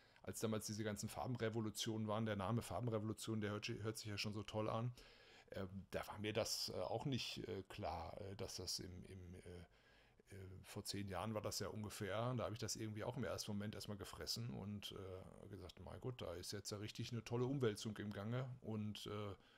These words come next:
ja, wo das dann hingeführt hat, sieht man dann häufig Jahre, ein paar Jahre später dann, ne? Und, ähm, wenn man diese Mechanismen ein wenig versteht, dann kann man diese Dinge auch zusehends schneller erkennen.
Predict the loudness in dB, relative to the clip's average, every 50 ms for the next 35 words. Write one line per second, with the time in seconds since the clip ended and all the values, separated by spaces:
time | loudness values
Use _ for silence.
0 | -20 -20 -20 -14 -2 0 0 2 2 2 0 0 0 0 0 2 2 2 2 2
1 | 4 4 4 4 4 2 2 0 0 2 2 2 2 2 4 2 2 2 2 0
2 | 2 0 2 0 -2 -2 -2 0 2 2 0 2 0 -2 -2 0 2 2 2 2
3 | 2 -2 -2 -2 -4 -6 -6 -8 -8 -4 -2 -2 -2 -2 -4 -4 -4 -4 -2 -2
4 | -2 -2 -4 -4 -4 -4 -4 -4 -4 -6 -6 -10 -12 _ _ _ _ _ _ _
5 | _ _ _ _ _ -16 -16 -16 -16 -16 -20 -20 -20 -20 -20 -20 -20 -20 _ -4
6 | 0 4 6 6 6 6 6 6 4 4 6 6 4 4 4 2 4 4 4 2
7 | 2 0 -2 0 0 2 0 2 0 -2 -2 -2 -4 0 2 4 4 4 4 4
8 | 2 0 -2 -4 -4 -6 -10 _ _ _ _ _ _ _ _ _ -8 0 2 4
9 | 4 4 4 2 0 -4 -8 -6 0 4 4 6 6 6 6 4 2 2 2 2
10 | 2 2 2 0 -2 -4 -4 -6 -6 -4 -2 0 2 2 2 4 4 4 4 4
11 | 6 6 4 4 2 0 -4 -4 0 2 2 2 2 0 -4 -10